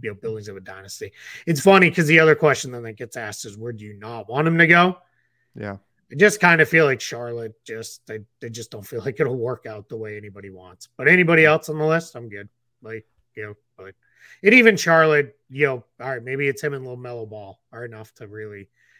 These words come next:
Speaker 1: save that franchise and keep, you know, finally get them moving in a, you know, great direction.
Speaker 2: That's an interesting pairing,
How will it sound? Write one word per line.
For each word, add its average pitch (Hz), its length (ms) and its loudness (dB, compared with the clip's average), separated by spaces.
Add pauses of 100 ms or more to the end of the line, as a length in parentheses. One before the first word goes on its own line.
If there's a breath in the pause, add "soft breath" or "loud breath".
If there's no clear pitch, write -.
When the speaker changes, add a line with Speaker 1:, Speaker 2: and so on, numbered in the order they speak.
(140)
Speaker 1:
save 131 360 0
that 117 260 -12
franchise 107 640 -16
and 101 120 -20
keep, - 200 -20 (240)
you 117 120 -14
know, 104 80 -12
finally 120 500 -14
get 104 220 -14
them 107 200 -16
moving 104 260 -16
in 98 140 -16
a, 98 180 -18 (160)
you 113 100 -16
know, 104 80 -14
great 101 300 -18
direction. 90 420 -20 (220)
Speaker 2:
That's 240 220 -8
an - 100 -4
interesting 113 500 -6
pairing, 110 520 -2